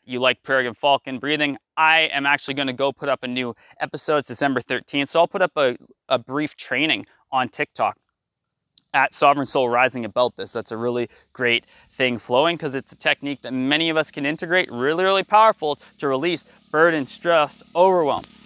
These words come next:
And align yourself back in. All right, I'm recording on the highway, so I got a guy coming by on the A T V. Hola.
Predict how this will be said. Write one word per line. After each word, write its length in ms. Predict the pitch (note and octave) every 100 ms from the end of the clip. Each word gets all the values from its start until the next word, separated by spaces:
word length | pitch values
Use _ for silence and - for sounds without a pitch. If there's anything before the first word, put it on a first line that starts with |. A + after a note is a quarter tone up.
| - -
And 320 | D3+ D3 C3 - - - -
align 360 | D3+ E3 F#3
yourself 380 | F3 - E3+ D#3
back 260 | D3+ D3+ D#3
in. 120 | C#3
All 80 | C#3
right, 180 | B2 -
I'm 200 | D3 D#3
recording 360 | - D#3 D3
on 100 | B2+
the 60 | A#2+
highway, 420 | D3+ D3+ D3+ D3
so 160 | - C3
I 60 |
got 320 | C3 B2+ A#2+
a 360 | C3+ B2 A2+ G#2+ - -
guy 180 | C#3+ C3+
coming 300 | D3 C3 A2+ -
by 360 | C#3 C#3 C#3
on 180 | - A#2+
the 80 | A#2 C#3
A 100 | C3
T 200 | - B2+
V. 260 | B2 C#3+ C#3+ - - - - -
Hola. 320 | D3 F#3